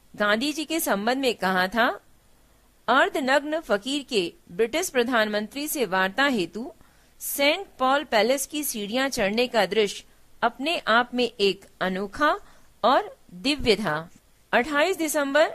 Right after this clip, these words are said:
नाइनटीन थर्टी वन को गांधी जी निराश होकर बम्बई वापस आ गए। भारत आकर उन्होंने वायसराय विलिंगटन से मिलना चाहा, परंतु वायसराय ने मिलने से इनकार कर दिया। उसने गांधी इरविन समझौते को भी दफन कर दिया।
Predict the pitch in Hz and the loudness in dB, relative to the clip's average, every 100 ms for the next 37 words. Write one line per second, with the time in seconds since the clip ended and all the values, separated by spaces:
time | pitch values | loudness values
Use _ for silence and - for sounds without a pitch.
0 | - 214 214 226 269 294 302 226 233 190 | -4 0 0 -2 -6 -4 -4 -4 -2 0
1 | 233 240 285 349 - 202 185 233 247 269 | 0 -2 -8 -8 -6 -2 0 0 -4 -2
2 | 208 185 208 247 262 269 233 190 190 208 | 0 4 2 0 -2 0 0 0 -2 -2
3 | 185 175 233 247 240 233 277 - _ _ | -2 -2 -2 0 -2 0 -4 -4 _ _
4 | _ _ _ _ 214 262 277 359 - 254 | _ _ _ _ -4 2 4 4 2 0
5 | 269 240 175 - 240 285 254 165 - 175 | 0 0 -2 -2 -2 0 -2 -6 -8 -4
6 | 214 220 247 277 285 381 - _ _ _ | 2 2 2 2 2 0 -4 _ _ _
7 | 185 196 247 262 247 302 339 294 202 196 | -10 -4 -2 -2 2 2 2 -2 -2 -2
8 | 208 220 233 220 220 214 - _ 214 233 | 0 2 2 2 2 0 -4 _ -4 -4
9 | 240 247 208 202 254 277 262 262 330 226 | -4 -2 2 2 2 0 0 0 -2 -2
10 | 214 240 294 - 202 185 185 175 170 151 | 0 0 -2 -6 -6 -2 2 2 0 -4
11 | 156 156 160 165 - _ _ _ _ _ | -4 -4 -6 -8 -20 _ _ _ _ _
12 | _ 226 - 247 208 220 233 311 - 269 | _ -10 -4 -2 2 4 4 2 -2 -2
13 | 254 277 262 196 214 214 247 254 254 262 | -2 -2 -2 0 0 0 0 -2 -2 0
14 | 220 214 254 247 254 240 240 262 320 | 2 0 0 -4 -4 -4 -2 -2 -2